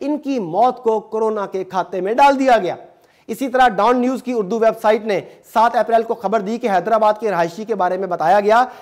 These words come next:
कि इसकी मौत कोरोना से हुई है। इसके बारे में कहा जा रहा था कि वो हैदराबाद से ताल्लुक़ रखने वाला पहला शख्स था जिसकी मौत कोरोना से हुई। मज़कूरा शख्स के मरने के बाद इसकी रिपोर्ट आई तो पता चला कि इसकी रिपोर्ट मनफी है,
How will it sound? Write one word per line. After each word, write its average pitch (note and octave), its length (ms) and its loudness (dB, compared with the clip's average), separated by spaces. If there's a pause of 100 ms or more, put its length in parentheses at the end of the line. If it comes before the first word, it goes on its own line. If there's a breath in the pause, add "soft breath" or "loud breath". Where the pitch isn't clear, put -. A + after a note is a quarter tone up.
(120)
कि - 80 -14
इसकी B3+ 300 -4
मौत B3+ 420 2
कोरोना C4 340 2
से D4 100 0
हुई A#3 220 0
है। C3+ 180 -6 (500)
इसके F3 240 -6
बारे F#3+ 220 2
में F#3+ 100 -2
कहा F3 220 -2
जा E3 180 -2
रहा D#3+ 200 -2
था G#3+ 160 -2
कि G#3+ 120 -8
वो G#3 120 -4
हैदराबाद E3+ 560 -2
से F#3+ 100 -12
ताल्लुक़ F3 360 -6
रखने F3+ 200 -12
वाला G3 220 -4 (120)
पहला F#3 320 0
शख्स G3+ 220 -10
था C#3+ 220 -8 (300 soft breath)
जिसकी G3 280 -8
मौत G#3 400 0
कोरोना A#3 340 0
से G#3 100 -4
हुई। C#3 180 -6 (520)
मज़कूरा B3 400 0
शख्स D4 240 -2
के C#4+ 100 0
मरने A3+ 260 -2
के A3+ 100 -4
बाद A3+ 200 4
इसकी A#3 200 -6
रिपोर्ट A3+ 360 4
आई A3+ 140 6 (340 loud breath)
तो A#3+ 100 -2
पता A#3 240 2
चला A#3+ 220 4
कि C4+ 120 0
इसकी B3+ 240 -4
रिपोर्ट B3+ 400 2
मनफी A3+ 600 -2
है, C3 300 -8